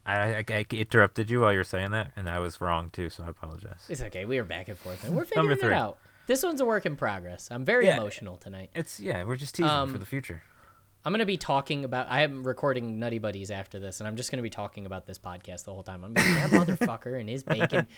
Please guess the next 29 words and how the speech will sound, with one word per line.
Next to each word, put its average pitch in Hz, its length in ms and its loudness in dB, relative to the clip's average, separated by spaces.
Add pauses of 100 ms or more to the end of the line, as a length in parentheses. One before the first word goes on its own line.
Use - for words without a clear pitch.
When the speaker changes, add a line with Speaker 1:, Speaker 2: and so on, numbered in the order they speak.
(200)
Speaker 2:
Big 127 180 -6
Mac. 131 140 -2
I 131 80 2
can't 170 300 2
believe," 147 180 2
and 147 100 0
then 180 120 2
he 226 80 2
doesn't 208 180 2
like 170 160 2
Beyond. 135 400 0
Can 143 140 -6
you 170 80 -4
believe 175 300 -2
it? 160 40 -4
I'm 127 140 2
just 123 180 -4
gonna 104 140 -4
be, 92 80 -12 (260)
the - 80 2
whole 196 220 8
time 117 300 2
I'm 110 80 -4
gonna 113 100 -4
be 110 60 -4
running 117 260 0
my 107 100 -4
mouth. 98 300 -8
Anyways, 175 340 0